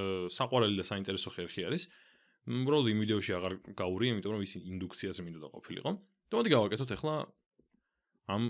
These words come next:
სხვა ხერხით იგივე დამტკიცება. დავწეროთ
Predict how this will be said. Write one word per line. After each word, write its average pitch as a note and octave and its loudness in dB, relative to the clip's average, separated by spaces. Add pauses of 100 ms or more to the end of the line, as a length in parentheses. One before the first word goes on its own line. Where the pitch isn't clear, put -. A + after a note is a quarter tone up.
(260)
სხვა - -4
ხერხით B2 -4
იგივე G2 4
დამტკიცება. - -6 (760)
დავწეროთ C3+ 4